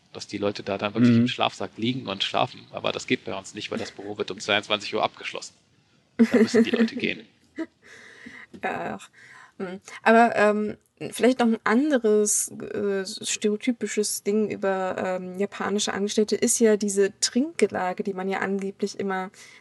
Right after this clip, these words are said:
Speaker 3: nach der Arbeit hat. Ist das bei euch denn auch so, dass ihr denn öfter mal nach der Arbeit dann weggeht und, weiß ich nicht, ein bisschen Spaß habt? Es muss ja nicht unbedingt sein, dass ihr gleich,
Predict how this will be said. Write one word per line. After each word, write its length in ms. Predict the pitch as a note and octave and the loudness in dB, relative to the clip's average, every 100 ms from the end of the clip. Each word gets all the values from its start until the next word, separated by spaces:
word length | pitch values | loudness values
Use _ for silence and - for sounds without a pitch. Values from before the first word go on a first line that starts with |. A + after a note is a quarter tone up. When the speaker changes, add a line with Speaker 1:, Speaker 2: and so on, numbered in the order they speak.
| _ | _
Speaker 3:
nach 260 | F#3+ G3 - | 2 2 0
der 160 | G3 | -6
Arbeit 400 | F3+ F3+ F#3 - | -4 -6 -8 -8
hat. 140 | F3+ F3 - - - _ _ - | -10 -10 -14 -20 -20 _ _ -12
Ist 180 | - - | -6 0
das 140 | B3+ | 0
bei 100 | - | 4
euch 200 | G3+ G#3 | 4 4
denn 180 | G#3+ - | 0 -2
auch 180 | F#3 G3+ | -2 0
so, 120 | B3+ | 0
dass 180 | G#3+ G#3 | 2 2
ihr 60 | A3 | 2
denn 220 | G3 - - | 2 0 0
öfter 280 | G#3+ - | 0 4
mal 160 | B3+ A3 | 4 4
nach 200 | G#3 G3+ | 4 0
der 140 | - | -2
Arbeit 280 | - G3 G3 | -2 0 -2
dann 180 | F#3+ F3 | -4 -4
weggeht 320 | G3+ - A3 | -2 0 0
und, 180 | F#3+ F#3+ | -2 -4
weiß 180 | F#3 F#3+ | -4 -4
ich 40 | |
nicht, 260 | F3+ F3+ - | -6 -14 -10
ein 40 | |
bisschen 220 | G#3 - F#3+ | -2 0 0
Spaß 380 | - F3+ A3 | -2 0 0
habt? 100 | A#3 | 0
Es 120 | - - | -4 2
muss 100 | A3 | 4
ja 60 | |
nicht 100 | F#3+ | 2
unbedingt 240 | F#3 F#3+ F#3 | -2 -4 -2
sein, 100 | F3+ | -4
dass 140 | F3+ | -4
ihr 80 | F3+ | -4
gleich, 240 | F3 F#3 | -6 -6